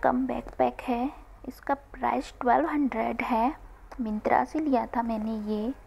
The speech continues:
ये bag भी काफ़ी big size का है, काफ़ी सारा इसके अंदर space है, बाहर काफ़ी ज-, अ, pockets भी हैं, आप देख सकते हो।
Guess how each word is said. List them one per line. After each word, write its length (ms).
ये 160
bag 300
भी 120
काफ़ी 480
big 340
size 440
का 180
है, 360
काफ़ी 380
सारा 380
इसके 320
अंदर 180
space 520
है, 200
बाहर 360
काफ़ी 580
ज-, 120
अ, 400
pockets 500
भी 200
हैं, 220
आप 100
देख 320
सकते 340
हो। 340